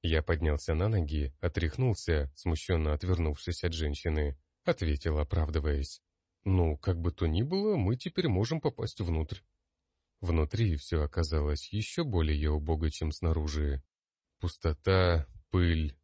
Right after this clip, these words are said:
паутина и голые стены с более светлыми участками там, где что-то когда-то висело или стояло, но к нашему приходу давно испарилось в неизвестном направлении. Ни богатств,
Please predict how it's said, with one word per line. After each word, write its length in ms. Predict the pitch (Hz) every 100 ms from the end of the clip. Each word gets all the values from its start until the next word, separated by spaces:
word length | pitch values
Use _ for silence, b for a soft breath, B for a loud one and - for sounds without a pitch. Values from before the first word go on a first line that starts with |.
| _
паутина 840 | 85 78 76 101 92 82 78 71 -
и 100 | 185
голые 420 | 165 160 151 151
стены 720 | 135 - 87 76 71 69 69 65 -
с 120 | 82
более 380 | 82 80 76 73
светлыми 580 | - 80 78 82 76
участками 680 | 76 71 - 76 - 80 73
там, 480 | 71 110 87 71 67 _
где 240 | 131 139
что-то 360 | 135 - 131 123
когда-то 460 | - 92 87 82 80
висело 580 | 76 - 151 143 139
или 260 | 139 107 110
стояло, 840 | 113 - 87 73 71 71 69 67 - _ _ -
но 180 | 87 76
к 100 | 85
нашему 400 | 78 - 82 76
приходу 580 | 85 78 - 165 156
давно 460 | 156 131 113 95 85
испарилось 680 | 80 - 87 123 147 143 -
в 120 | 110
неизвестном 720 | 107 101 92 92 110 - 101 101
направлении. 1000 | 98 101 80 76 73 71 71 71 69 - _ _ _ _ _ _ _ _ -
Ни 200 | 151 160
богатств, 640 | 127 92 104 110 - -